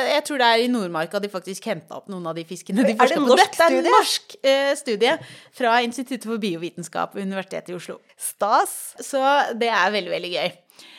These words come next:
Speaker 1: Og det blir jo veldig lite luft i vannet, så det at disse fiskene er tilpasset det, det er liksom en sånn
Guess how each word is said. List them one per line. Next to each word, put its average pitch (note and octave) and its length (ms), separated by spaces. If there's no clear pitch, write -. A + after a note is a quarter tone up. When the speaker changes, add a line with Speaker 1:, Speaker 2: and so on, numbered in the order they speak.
Speaker 1:
Og C4 100
det B3 100
blir G#3+ 140
jo A#3 100
veldig A3+ 240
lite A#3 400
luft F#3+ 300
i - 20
vannet, A3+ 460
så - 160
det G#3+ 100
at G#3+ 220
disse A3 260
fiskene F#3+ 400
er G#3 80
tilpasset E3+ 480
det, A3+ 160
det G#3+ 80
er E2+ 240
liksom G3 160
en F#3 60
sånn G3 160